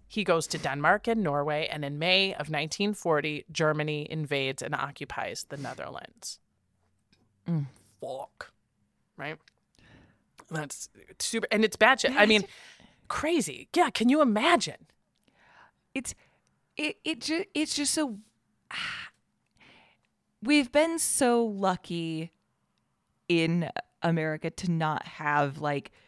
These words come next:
Speaker 2: sin-, what, since the Civil War, we haven't had, like, a true, like, battle fought war on American soil, right?
Speaker 1: That's, uh, I, you're absolutely right. It's one of the
Speaker 2: I,
Speaker 1: things that
Speaker 2: <laughs> I,
Speaker 1: people start
Speaker 2: like,
Speaker 1: to
Speaker 2: if I
Speaker 1: point
Speaker 2: remember
Speaker 1: to now.
Speaker 2: one thing.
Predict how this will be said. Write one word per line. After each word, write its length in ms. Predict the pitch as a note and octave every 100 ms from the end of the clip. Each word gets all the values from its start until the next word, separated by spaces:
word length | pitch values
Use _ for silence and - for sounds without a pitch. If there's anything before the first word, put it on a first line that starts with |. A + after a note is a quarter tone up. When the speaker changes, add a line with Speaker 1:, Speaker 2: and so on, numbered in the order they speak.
| _
Speaker 2:
sin-, 320 | - G3 F3+ G#3+
what, 220 | C4 D3
since 240 | G#3 G3
the 80 | F#3+
Civil 340 | G3 F3+ F3 D#3+
War, 140 | A3
we 120 | A3+
haven't 200 | F#3 D3+
had, 420 | F3+ D#3+ D3+ C3+ - -
like, 180 | D3 D3
a 60 |
true, 520 | D3+ - F3 D#3+ D3+ D3 _ _ _ -
like, 220 | D#3+ -
battle 300 | D#3 D#3 D#3
fought 340 | - D#3 -
war 280 | D#3+ E3 D3
on 80 | C#3+
American 340 | D3 C3+ D#3
soil, 340 | D#3+ F#4 C#4 D#3
right? 360 | D#3 G#3 C4 - _ _ _ - - -
Speaker 1:
That's, 280 | F#3+ C4 A#3+ C4
uh, 100 | B3 - -
I, 160 | G#3 G#3+ -
you're 380 | G3+ G3 F#3+ F#3+
absolutely 520 | F3 F3 D#3+ E3+ D#3+
right. 260 | A#3+ - -
It's 160 | B3+ A3+
one 160 | D4 F#4
of 80 |
the 80 | D4+
Speaker 2:
I, 60 | -
Speaker 1:
things 240 | A3+ A3
that 100 | F#3+ E3+
Speaker 2:
<laughs> 20 |
I, 60 |
Speaker 1:
people 220 | G3+ - F#3+
start 240 | A3 G#3+
Speaker 2:
like, 120 | A#3+
Speaker 1:
to 40 | C4
Speaker 2:
if 80 |
I 80 | B3+
Speaker 1:
point 120 | C#4
Speaker 2:
remember 160 | C#4 A3+
Speaker 1:
to 20 |
now. 260 | F#3+ D#3 F3
Speaker 2:
one 60 | A#3+
thing. 420 | F#3 A2+ G2+